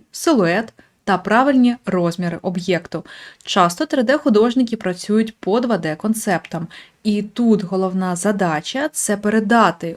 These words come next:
у три Д пропорції моделі та деталі, як на концепті. Модель, яка створюється на цьому етапі, знадобиться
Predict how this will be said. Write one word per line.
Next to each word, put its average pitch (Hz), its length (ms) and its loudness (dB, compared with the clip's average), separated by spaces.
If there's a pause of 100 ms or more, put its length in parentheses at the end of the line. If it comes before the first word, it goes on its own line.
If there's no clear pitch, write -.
у 214 140 0
три 185 220 -4
Д 196 340 0 (180)
пропорції 220 800 0
моделі 175 440 0
та 180 240 0
деталі, 175 600 -4 (220)
як 170 340 -2
на 196 80 -2
концепті. 240 640 -2 (300)
Модель, 208 560 2
яка 226 260 0
створюється 202 600 0
на 196 220 2
цьому 185 360 -2
етапі, 175 540 -2
знадобиться 180 800 2